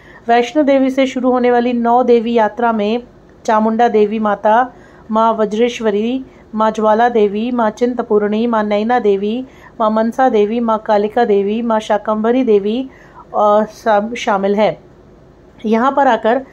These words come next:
श्रद्धालु जो हैं वो अपनी मान्यताओं के अनुसार दर्शन करते हैं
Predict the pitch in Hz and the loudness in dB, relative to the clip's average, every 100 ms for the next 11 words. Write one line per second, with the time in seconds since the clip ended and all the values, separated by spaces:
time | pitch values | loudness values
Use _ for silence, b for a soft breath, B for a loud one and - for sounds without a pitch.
0 | B B - 240 214 208 214 262 262 220 | B B -4 -4 0 0 0 2 2 2
1 | 220 220 226 220 226 233 262 262 B B | 0 0 -2 -2 -2 0 0 -4 B B
2 | 220 220 226 254 262 247 226 226 220 214 | -2 0 0 0 2 0 0 0 0 2
3 | 202 196 254 254 220 226 220 220 262 | -2 -2 -4 -2 -2 -2 -2 -2 -4